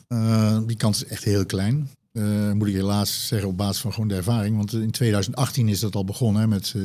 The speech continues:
des-, toen, destijds, eh, Nederlandse GroenLinks, eh, Europarlementariër Judith Sargentini. Die heeft toen daar een stemming toe opgeroepen in het Europees Parlement. Historisch toen. Orbán zat zelf in de zaal. Eh, om dus de regeringsleiders daartoe op te roepen. Ze kregen een meerderheid daarvoor. En toen is die artikel zeven procedure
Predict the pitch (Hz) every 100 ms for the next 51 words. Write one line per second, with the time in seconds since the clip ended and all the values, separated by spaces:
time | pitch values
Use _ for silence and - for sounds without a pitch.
0 | 95 98 95 - - 117 98 104 98 120
1 | 110 - - 104 98 98 113 _ _ _
2 | - 107 107 107 - 98 113 101 113 120
3 | - 120 117 117 113 117 113 113 113 117
4 | 107 107 104 98 107 95 95 120 123 127
5 | - _ _ _ - 107 104 110 98 92
6 | 90 - - 117 107 110 113 - 101 104
7 | 98 95 101 90 107 - 101 104 110 101
8 | 95 - 123 120 110 - 110 117 123 127
9 | - 104 95 95 95 101 98 117 110 107
10 | 101 98 90 104 110 131 - _ _ _
11 | _ _ _ 110 104 104 98 98 95 92
12 | 92 - 135 107 98 95 101 101 120 113
13 | 95 101 95 92 101 98 117 117 - 127
14 | 147 147 139 123 - 139 110 107 135 127
15 | 127 120 113 120 131 110 123 127 139 131
16 | - 131 123 135 151 104 95 135 123 123
17 | 117 117 117 113 113 123